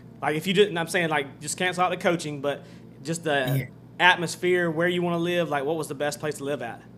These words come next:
Speaker 2: Yeah. I'll tell you what, I, um, when we left Naples, Florida, I'm surprised my wife didn't leave me at that time. You know, it was, <laughs> it was awesome. I,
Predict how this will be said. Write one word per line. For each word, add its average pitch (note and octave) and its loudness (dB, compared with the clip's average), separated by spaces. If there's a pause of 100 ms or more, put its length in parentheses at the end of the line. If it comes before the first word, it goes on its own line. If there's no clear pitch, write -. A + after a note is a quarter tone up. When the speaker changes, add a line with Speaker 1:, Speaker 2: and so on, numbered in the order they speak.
(500)
Speaker 2:
Yeah. C3+ 2 (800)
I'll D#3+ 6
tell G3 6
you F#3+ 6
what, F#3 8
I, F#3 8
um, C3+ 6 (440)
when C#3 2
we G3+ 4
left F3 4
Naples, D#3 2
Florida, C#3 2
I'm C#3+ 0
surprised C#3 0 (140)
my B2 -4
wife C#3 0
didn't C3 -6
leave C3+ -2
me C3 -2
at G2+ -4
that B2 0
time. G2+ -6 (220)
You A#2 -10
know, A#2 -2
it - -2
was, C#3 -2
<laughs> - -4
it F#3+ 2
was E3+ 2
awesome. D3 2
I, B2+ -2